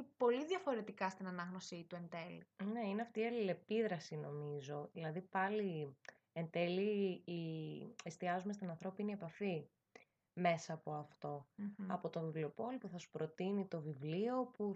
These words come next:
Speaker 2: θα έχεις μια συζήτηση μαζί του, που θα ανταλλάξεις εμπειρίες, που θα μοιραστείς, ε, με ενδεχομένως δικά σου αγαπημένα αναγνώσματα και αντίστροφα. Εννοείται ότι είναι μεγάλη, είναι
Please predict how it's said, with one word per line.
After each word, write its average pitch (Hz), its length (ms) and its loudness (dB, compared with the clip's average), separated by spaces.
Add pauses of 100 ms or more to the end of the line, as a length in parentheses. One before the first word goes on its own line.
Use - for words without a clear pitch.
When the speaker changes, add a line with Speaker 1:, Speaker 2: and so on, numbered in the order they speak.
(120)
Speaker 2:
θα 180 420 4
έχεις 202 260 2
μια 185 200 0
συζήτηση 160 600 -6
μαζί 165 520 0
του, 233 340 0
που - 60 -20
θα 190 100 -2
ανταλλάξεις 180 600 2
εμπειρίες, 208 800 2 (520)
που 226 160 4
θα 214 140 2
μοιραστείς, 202 800 4
ε, 190 260 4
με 175 140 -2
ενδεχομένως 180 480 0
δικά 185 280 2
σου 185 120 -6
αγαπημένα 170 360 -2
αναγνώσματα 226 920 0 (220)
και 190 380 -6 (220)
αντίστροφα. 233 960 -2 (720)
Εννοείται 220 460 4
ότι 285 200 2 (160)
είναι 196 160 6
μεγάλη, 196 560 6
είναι 226 240 2